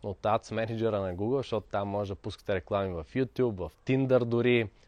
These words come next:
Много хора не знаят, в Tinder може да правите реклами от Google Ads Manager-а, а, в YouTube, казах, в Gmail може да правите дисплейни реклами,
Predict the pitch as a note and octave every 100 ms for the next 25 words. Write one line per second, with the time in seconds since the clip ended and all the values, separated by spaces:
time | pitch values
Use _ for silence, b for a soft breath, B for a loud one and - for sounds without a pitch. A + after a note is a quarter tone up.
0 | - G#2+ A2 G2 A2+ A2 G#2 G2+ G#2+ G#2
1 | - G#2+ G#2+ G#2 G#2 G#2 G2+ - G#2 G#2
2 | G#2 F#2+ - G2+ G2+ F#2+ G2+ A2 A#2 A#2
3 | A2+ - - A2+ A2 G#2+ A2+ G2+ B B
4 | B B - A2 G#2+ G2+ G2 - C3 -
5 | C3+ - B2 A#2+ G#2+ F#2+ F#2+ A2 D3+ C#3+
6 | C3 A#2+ A2+ A2+ G2+ - A2+ A#2 A2 F#2+
7 | - - A#2+ D3 C#3+ B2+ - B2+ B2 A#2+